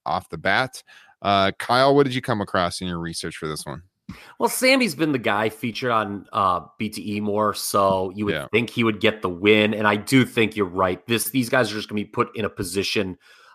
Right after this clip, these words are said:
Speaker 2: Um, is it an easy position, actually? I mean, there's pressure on 'em, but it's easy if you, if you just can come out. You know, you're gonna have a crowd that's excited.
Speaker 1: Mm-hmm.
Speaker 2: But and, and you, what you wanna do is you just don't,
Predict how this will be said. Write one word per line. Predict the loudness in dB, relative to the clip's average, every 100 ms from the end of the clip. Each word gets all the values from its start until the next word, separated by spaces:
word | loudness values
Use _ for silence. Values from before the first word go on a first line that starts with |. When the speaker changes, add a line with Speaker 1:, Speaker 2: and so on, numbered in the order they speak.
| _
Speaker 2:
Um, | 2 4 4 2 -8 -20 -20 _ _ _ _ -16 -16 -16 _
is | 2 6
it | 6
an | 4
easy | 2 2 2 2
position, | 2 2 2 4 4
actually? | 4 2 6 4 4 _ _ _ _ _ _ _ _ _ 2
I |
mean, | 2 4
there's | 2 2
pressure | 2 4 6 6 4
on | 4 0
'em, | -4 -8 -16 _ _
but | 2
it's | 2 -2
easy | -2 0 0 -2
if | 0
you, | -2
if | -2 -4
you | -4
just | -4 -6
can | -8
come | 0 2
out. | 2 0
You | -2
know, |
you're | -2
gonna | -2 -2
have | -2
a |
crowd | -2 2 2 2
that's | -2 -10
excited. | -10 -4 -2 -2 -2 -6 -8 _
Speaker 1:
Mm-hmm. | -4 -4 -2
Speaker 2:
But | -2 0
and, | 2
and | 2
you, | 0 -2 -2 -2
what | -2 -2
you | -4
wanna | 0 0 0
do | 0 2 2
is | 0 -6 -10 _ _
you | -2
just | 2 2 0 2
don't, | 4 4